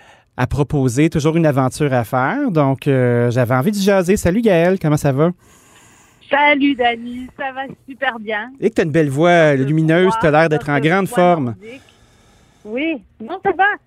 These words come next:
Speaker 2: Non, ça va bien. Écoute, euh, moi, j'ai, euh, découvert les plaisirs d'être, euh, en mou, euh, <laughs> toute la journée. Je connaissais, je connaissais pas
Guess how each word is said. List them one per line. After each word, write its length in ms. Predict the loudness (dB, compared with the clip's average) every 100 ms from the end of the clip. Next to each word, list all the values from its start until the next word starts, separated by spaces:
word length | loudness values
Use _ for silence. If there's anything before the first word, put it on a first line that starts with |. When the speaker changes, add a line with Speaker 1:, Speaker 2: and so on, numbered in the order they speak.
| _ _ _ _ _ -14
Speaker 2:
Non, 120 | -10 -6
ça 100 | -2
va 120 | -2
bien. 180 | 0 -2 -2
Écoute, 300 | -4 -4 -6 -2
euh, 160 | -2 -2
moi, 320 | 0 0 -2
j'ai, 260 | -4 -4 -2
euh, 220 | -2 -4
découvert 540 | -8 -12 -6 -2 -2
les 160 | -4 -8
plaisirs 560 | -6 -6 -6 -8 -8 -6
d'être, 340 | -8 -8 -8
euh, 360 | -6 -4 -4 -4
en 200 | -2 -2
mou, 400 | -4 -6 -8 -6
euh, 160 | -2 -2 -2
<laughs> 80 |
toute 100 | -2
la 480 | 0 0 0 0 -2
journée. 400 | -6 -10 -12 -14 -14 -4 -4 -2 -2
Je 160 | -2 -4
connaissais, 460 | -4 -6 -8 -12 -14 -20 _ -20 _ -8 -4 -8 _ -10
je 60 |
connaissais 400 | -4 -2 0 -2 0
pas 140 | -2